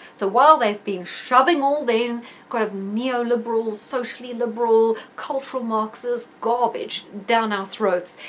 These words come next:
they never realized that at some point it was gonna spin around and come back. With Brexit and Trump, we already saw that happening, but I see the Saturn-Pluto conjunction in Capricorn as, which is, by the way,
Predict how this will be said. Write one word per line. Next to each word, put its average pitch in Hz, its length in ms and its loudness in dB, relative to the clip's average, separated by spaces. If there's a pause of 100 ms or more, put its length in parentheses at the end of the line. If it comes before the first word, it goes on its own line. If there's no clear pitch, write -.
(120)
they 240 140 2
never 262 180 2
realized 214 460 4
that 196 80 -8
at 196 100 -10
some 233 160 0
point 196 340 -6
it 196 120 -2
was 190 100 -8
gonna 185 140 -4
spin 185 260 -8
around 170 320 -8
and 165 140 -16
come 180 220 -14
back. - 300 -12 (240)
With 220 200 -12
Brexit 262 340 0
and 190 140 -12
Trump, 240 260 -8
we 190 100 -10
already 190 260 -8
saw 190 260 -4
that - 160 -8
happening, 202 500 -8 (340)
but 208 120 0
I 208 80 2
see 339 180 -4
the 349 80 -8
Saturn-Pluto 262 760 -10
conjunction 196 600 -12
in 175 120 -14
Capricorn 180 680 -8 (840)
as, 214 300 4 (460)
which 233 180 -8
is, 277 160 -10 (300)
by 180 160 6
the 170 120 -4
way, 202 400 0